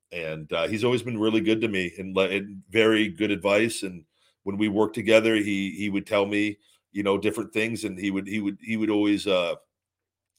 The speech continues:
in the locker room, he, he goes, "If you ever have any questions on things, please ask me." And he would explain certain things on why he would do certain things. He was probably the, uh, from Bruin two growing up with everybody there, 'cause some,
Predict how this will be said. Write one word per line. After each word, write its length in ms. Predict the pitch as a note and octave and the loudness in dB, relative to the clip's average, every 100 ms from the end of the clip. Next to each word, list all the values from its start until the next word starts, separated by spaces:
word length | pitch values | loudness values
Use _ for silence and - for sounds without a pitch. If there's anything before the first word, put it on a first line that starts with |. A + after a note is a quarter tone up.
| - - G#2 | -20 -16 -8
in 80 | |
the 100 | G#2 | -2
locker 320 | G2+ G#2 G#2+ G#2+ | 4 6 4 2
room, 320 | G#2 G2 F#2 | -4 -6 -10
he, 220 | - G#2+ | -6 -6
he 160 | F#2+ G#2+ | -4 -4
goes, 200 | G#2 G2 | -2 -2
"If 80 | A2+ | 0
you 80 | G#2+ | 4
ever 160 | A#2 | 8
have 100 | A2+ | 6
any 140 | A2 G#2+ | 6 0
questions 560 | A#2+ A2 - A2+ G2+ | 6 6 6 -6 -4
on 180 | G#2 G2 | -4 -2
things, 300 | A2 G#2+ F#2+ | -4 -4 -6
please 280 | - A2 G#2 | -2 0 2
ask 320 | G2+ G2 - | 2 2 -4
me." 260 | G#2+ G#2 - _ _ _ - | -6 -6 -8 _ _ _ -6
And 180 | G#2 G2+ | -4 -2
he 260 | G2+ F#2+ A2 | -4 -2 0
would 100 | G#2 | -2
explain 480 | - - A2 A2 | -4 0 2 2
certain 260 | - G#2+ G#2 | -2 -8 -6
things 240 | A2 A2 | -4 -2
on 120 | G2 F#2 | -2 0
why 260 | G2+ G#2 | 2 2
he 140 | G2+ G#2 | 2 -2
would 120 | F#2 | -2
do 160 | G#2+ | -2
certain 320 | G2+ A2+ G#2 - | -2 -4 -8 -6
things. 440 | G#2 G2+ G2 - _ _ - | -6 -6 -10 -14 _ _ -6
He 160 | B2+ C3+ | -2 0
was 140 | A#2+ | -2
probably 840 | - C#3+ D3+ D3+ C3 A#2+ A2 G2 _ _ _ _ _ | 0 4 4 4 0 -2 -2 -4 _ _ _ _ _
the, 480 | G#2+ A#2 A2 G#2 G2+ | -6 -2 0 0 -2
uh, 340 | F2 E2+ C#2 A1+ - _ _ _ _ _ _ _ _ _ _ _ _ - - | -2 -4 -8 -12 -18 _ _ _ _ _ _ _ _ _ _ _ _ -20 -6
from 220 | A2+ G2 | -4 -4
Bruin 200 | G#2+ G#2+ | -6 -6
two 200 | - A2+ | -4 -2
growing 360 | G2 F#2+ E2+ F#2 | 2 2 2 2
up 380 | F#2 E2+ - _ _ _ | 2 0 -4 _ _ _
with 200 | F#2 F#2+ | -4 0
everybody 380 | G#2 G2 F#2 F#2+ | 2 2 0 0
there, 180 | G#2+ G2+ | 0 0
'cause 160 | G#2 | -4
some, 220 | - A#2+ | -4 -4